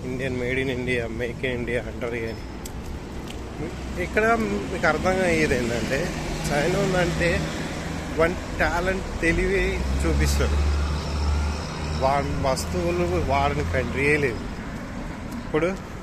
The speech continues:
ఇండియన్ లోకో చేసి మాట్లాడతలేను, but మనకంటూ ఒక, ఆ, ఏంటంటే ఒక స్పెష-, ఆ, స్పెషాలిటీ ఉండాలి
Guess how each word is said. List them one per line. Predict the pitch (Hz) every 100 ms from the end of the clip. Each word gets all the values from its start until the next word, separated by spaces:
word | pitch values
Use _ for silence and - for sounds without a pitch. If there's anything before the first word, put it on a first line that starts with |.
| - - - - - - - - 131
ఇండియన్ | 143 185 185
లోకో | 170 160
చేసి | 175 160 -
మాట్లాడతలేను, | 139 131 135 127 120 107 101 - -
but | 139 - - - - - -
మనకంటూ | 131 147 160 160 165
ఒక, | 165 170 160 - - - - - - - - - - -
ఆ, | 135 123 123 123 123 123 - - - 151
ఏంటంటే | 143 151 147 151
ఒక | 151
స్పెష-, | - 147 - 160
ఆ, | 151
స్పెషాలిటీ | 127 - - 160 151 135
ఉండాలి | 127 127 113